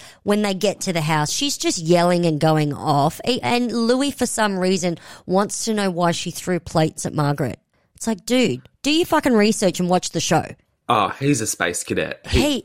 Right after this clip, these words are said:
Speaker 2: <laughs> he's on some other planet.
Speaker 1: Oh, I wonder if he self-medicates. Maybe that
Speaker 2: Maybe.
Speaker 1: can account for the bloating and the constant
Speaker 2: <laughs>
Speaker 1: redness.
Speaker 2: Oh, stop it.
Speaker 1: Hey, look, I might not talk about a woman's physique, but I will talk <laughs> about a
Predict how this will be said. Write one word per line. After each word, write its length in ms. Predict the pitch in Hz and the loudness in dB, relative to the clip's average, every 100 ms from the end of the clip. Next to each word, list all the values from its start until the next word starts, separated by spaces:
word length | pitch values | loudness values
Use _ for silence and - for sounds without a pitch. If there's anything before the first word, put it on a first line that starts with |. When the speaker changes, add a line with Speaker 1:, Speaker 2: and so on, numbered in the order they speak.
| - | -4
Speaker 2:
<laughs> 80 | 143 | -2
he's 180 | 127 | -2
on 220 | 110 85 - - | -2 -6 -8 -8
some 240 | 117 90 | -4 -4
other 200 | 82 80 | -4 -8
planet. 340 | - 80 60 53 | -8 -8 -8 -10
Speaker 1:
Oh, 280 | 247 269 - | -10 -10 -10
I 120 | 285 | -10
wonder 320 | 359 440 494 480 | -10 -14 -10 -8
if 80 | - | -6
he 120 | 240 | -6
self-medicates. 1400 | - 185 170 143 131 127 - 151 127 - - - - - _ _ _ | -2 -2 -2 -2 -6 -6 -6 -6 -6 -10 -10 -10 -10 -14 _ _ _
Maybe 340 | 214 269 320 311 | -2 -2 0 0
that 180 | 196 185 | 0 -2
Speaker 2:
Maybe. 60 | - | -4
Speaker 1:
can 140 | 233 | -4
account 440 | 226 - 208 180 | -2 -2 -2 -2
for 100 | - | -6
the 100 | 175 | -6
bloating 640 | 147 151 156 160 165 160 147 | -6 -2 0 0 0 -4 -6
and 220 | 165 156 | -6 -6
the 80 | 156 - | -8 -10
constant 560 | - 180 165 - 151 | -8 -6 -4 -6 -4
Speaker 2:
<laughs> 40 | 139 | -2
Speaker 1:
redness. 760 | 147 147 139 139 - - - - | -4 -2 -4 -4 -6 -8 -8 -12
Speaker 2:
Oh, 60 | 123 | -12
stop 560 | - - - - _ - | -12 -12 -14 -18 _ -20
it. 80 | - _ _ - | -20 _ _ -14
Speaker 1:
Hey, 200 | - 190 | -4 0
look, 220 | 165 - - | 0 -2 -4
I 80 | 196 | -2
might 200 | 214 220 | 0 2
not 160 | 196 - | 0 0
talk 200 | 175 170 | -2 0
about 180 | 165 156 | 2 0
a 60 | |
woman's 400 | 147 156 156 156 | 0 2 2 0
physique, 640 | 156 135 143 131 - - - _ _ 160 | -2 0 -2 -4 -8 -16 -16 _ _ 0
but 180 | 160 | 2
I 60 | 156 | 2
will 200 | 156 185 | 2 2
talk 220 | 196 208 | 2 2
<laughs> 20 | - | 4
about 440 | - - 294 - | 4 4 4 4
a 160 | 320 | 4